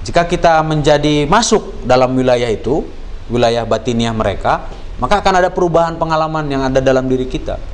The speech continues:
tanpa terasa. Nanti harus kita rumuskan juga. Awalnya tidak terasa tapi harus kita rumuskan. Bagaimana menurut pemikiran Anda? Menurut, bagaimana menurut pemikiran peneliti? Anda di sini bisa peneliti dan juga bisa yang diteliti.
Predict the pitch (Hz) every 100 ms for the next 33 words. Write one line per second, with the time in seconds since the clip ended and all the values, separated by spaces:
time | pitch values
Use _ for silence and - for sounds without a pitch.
0 | - 127 123 147 147 156 - 104 - -
1 | - - - - - - - - - -
2 | 185 98 214 208 202 180 180 180 175 180
3 | 196 214 175 147 - - - - 117 147
4 | 190 139 120 113 113 - 143 165 135 131
5 | 123 110 110 143 - 78 - - - -
6 | - - - - - - - - - -
7 | - - - - - - 139 143 165 233
8 | 262 220 165 147 208 - - - - -
9 | 143 147 156 160 135 95 104 107 101 -
10 | - - 131 135 139 165 - - - 127
11 | 139 175 202 165 143 170 165 147 135 131
12 | 123 127 117 107 101 101 92 - 120 127
13 | 127 135 160 180 143 127 117 104 98 165
14 | 185 143 113 110 139 127 123 117 104 107
15 | 107 -